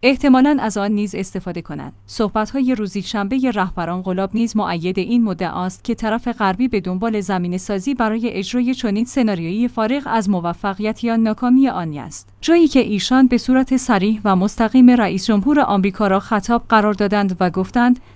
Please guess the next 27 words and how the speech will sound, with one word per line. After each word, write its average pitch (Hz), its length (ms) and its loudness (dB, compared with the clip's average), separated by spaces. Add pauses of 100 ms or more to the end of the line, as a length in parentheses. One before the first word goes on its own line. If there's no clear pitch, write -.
(160)
آن 240 200 8
متوهم 240 560 6
خیال 185 360 0
باف 214 300 0
اعلام 226 340 4
کرد 247 320 4
که 214 120 0
ایران 202 380 2
ضعیف 196 380 0
شده. 147 320 -8 (340)
آینده 247 440 6
نشان 180 360 0
خواهد 190 340 -2
داد 208 280 0
چه - 180 -2
کسی 247 320 0
ضعیف 185 360 -2
شده 151 220 -8
است. 139 260 -10 (200)
صدام 254 440 4
هم 240 220 2
به 220 100 0
خیال 220 340 -2
اینکه 247 320 4
ایران 196 360 -2
ضعیف 185 380 -2
شده، 170 360 -6